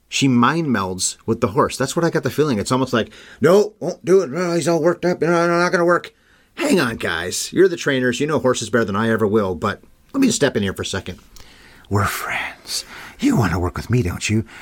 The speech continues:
I'm Diane Lane. I'm very pretty. Even my old lady wig will always be pretty.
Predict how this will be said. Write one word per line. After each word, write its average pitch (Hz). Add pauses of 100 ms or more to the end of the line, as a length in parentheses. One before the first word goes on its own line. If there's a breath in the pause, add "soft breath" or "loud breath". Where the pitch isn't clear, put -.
(140 loud breath)
I'm 285
Diane 92
Lane. 120 (400 loud breath)
I'm 277
very 92
pretty. 147 (280 loud breath)
Even 165
my 123
old 127
lady 165
wig 98
will 98
always 95
be -
pretty. 95